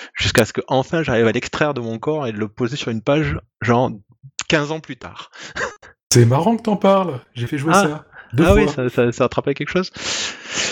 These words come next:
Speaker 1: Un scénario Fassberg, peut-être ? Ou Hasbourg.
Speaker 2: Oui.
Speaker 1: Voilà.
Speaker 2: On peut vous raconter nos
Speaker 1: Voilà.
Speaker 2: parties, hein.
Speaker 1: Donc, Zirop, moi, je conseille de, de le lire,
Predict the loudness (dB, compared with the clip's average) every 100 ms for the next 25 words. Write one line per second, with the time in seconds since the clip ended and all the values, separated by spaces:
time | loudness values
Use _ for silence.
0 | -8 -2 2 2 4 4 4 2 0 -2
1 | -4 -6 -6 -10 _ -20 _ _ _ -20
2 | _ _ _ -20 -14 -2 4 4 4 0
3 | 2 4 4 4 4 4 0 -4 -8 _
4 | _ _ _ _ -12 -4 -2 -2 -4 -12
5 | -12 -18 -20 -6 2 4 4 0 0 0
6 | 0 0 -2 -4 2 2 4 2 2 -2
7 | -8 -4 -2 -2 -2 0 0 0 -2 2
8 | 2 4 2 0 2 2 2 0 -2 -6